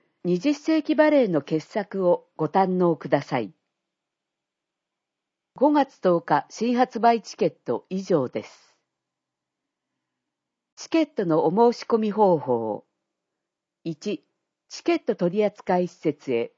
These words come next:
電話予約。後でお知らせするチケット取扱施設へ。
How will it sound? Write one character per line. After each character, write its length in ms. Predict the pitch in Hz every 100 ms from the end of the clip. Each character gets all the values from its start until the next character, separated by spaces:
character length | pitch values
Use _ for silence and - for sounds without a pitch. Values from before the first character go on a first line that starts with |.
| -
電 240 | 202 269
話 120 | 262 240
予 120 | 226
約。 380 | 156 - 143 - _ _ _ _ _ _ _ _ -
後 280 | 262 349
で 120 | 269 220
お 80 |
知 140 | 175 185
ら 100 | 175
せ 140 | -
す 160 | - 135
る 200 | 139 - _
チ 100 | -
ケ 140 | 311
ッ 80 | 302
ト 120 | -
取 280 | 175 160 202
扱 340 | 202 - 190 180
施 100 | 170
設 480 | - 160 143 - 113
へ。 180 | 107